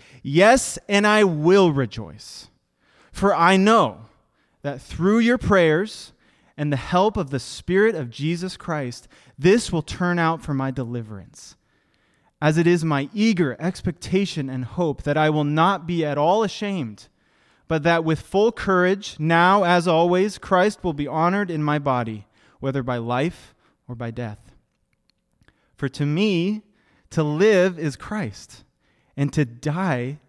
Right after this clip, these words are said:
is gain. If I am to live in the flesh, that means fruitful labor for me." Yet which I shall choose, I cannot tell.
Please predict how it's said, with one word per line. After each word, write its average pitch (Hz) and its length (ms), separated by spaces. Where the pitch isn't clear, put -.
is 135 100
gain. 120 480
If 147 140
I 170 160
am 220 180
to 233 140
live 156 320
in 143 80
the 135 80
flesh, 131 440
that 180 200
means 185 280
fruitful 190 500
labor 190 320
for 127 180
me." 104 300
Yet 160 260
which 165 340
I 165 100
shall 147 260
choose, 220 540
I 170 140
cannot 190 440
tell. - 420